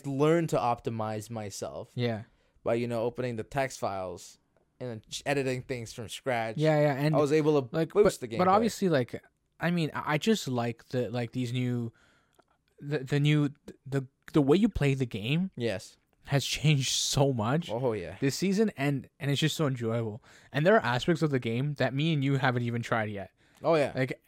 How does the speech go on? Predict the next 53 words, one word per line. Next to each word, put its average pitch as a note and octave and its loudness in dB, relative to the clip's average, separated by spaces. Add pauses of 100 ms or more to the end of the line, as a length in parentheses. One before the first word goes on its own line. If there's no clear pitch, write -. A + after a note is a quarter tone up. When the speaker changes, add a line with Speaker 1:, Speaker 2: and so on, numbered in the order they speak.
Speaker 2:
I C#3+ 0
was, E3 4
actually, C#3+ 0
I - 2
was B2+ 0
watching C3+ 2
this, D3 0
uh, A#2+ 2
this A#2 -2
gameplay. A2+ -2 (420)
Was B2 -4
it G#2 -8
yesterday B2+ -2
or - 0
today? D3+ 2 (540)
Um, B2+ 0
actually, C3+ -2
I - -2
think D3 -2
it - 0
was C#3+ 0
today. A2 -6 (580)
Uh, A#2+ 0 (240)
this C3+ -2
guy C3 0
playing B2+ -4
on, B2+ -4
like, B2 -2
max A#2 -2
settings. B2+ -2 (480)
Like, C#3+ 4
he C#3 2
has, D3 4
like, B2+ 2
he - -2
has, C#3+ 4
like, C3 0
the B2 2
latest A#2+ 0
graphics A#2+ 0
card, B2 2
and A2+ -4
he's, B2+ -2
Speaker 1:
Yeah, A#2+ -2
Speaker 2:
like, A2+ 0
Speaker 1:
yeah. G2+ -4 (160)
Speaker 2:
playing C#3 2
on, C#3+ 4
like, B2 0
max, B2 0
like, B2 0
playing D3 0
at A#2 -8